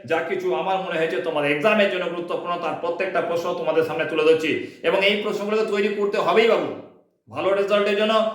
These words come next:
প্রত্যেকটা প্রশ্ন তৈরি করার প্রয়োজন রয়েছে। আর আজকে যেহেতু দিচ্ছি অধ্যায় ভিত্তিক লাস্ট মিনিট সাজেশন,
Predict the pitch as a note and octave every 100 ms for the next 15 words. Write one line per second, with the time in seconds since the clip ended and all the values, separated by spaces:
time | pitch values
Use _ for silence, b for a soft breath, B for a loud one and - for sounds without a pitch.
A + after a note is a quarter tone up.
0 | - - A3 A3 A3 - F#3 F#3 G3 A3+
1 | G#3 G3+ A3 A3+ G#3+ F#3+ F3 F3+ E3+ E3+
2 | E3+ E3+ D#3+ B2 - C3 D3+ D3 F#3+ F#3
3 | F#3 F#3+ G3 G#3 G#3+ - - - D3 D#3
4 | D3 A#3 A3+ A3+ A3+ A#3 A3+ A3+ A3+ A3+
5 | G#3 A3 G#3 A#3 A#3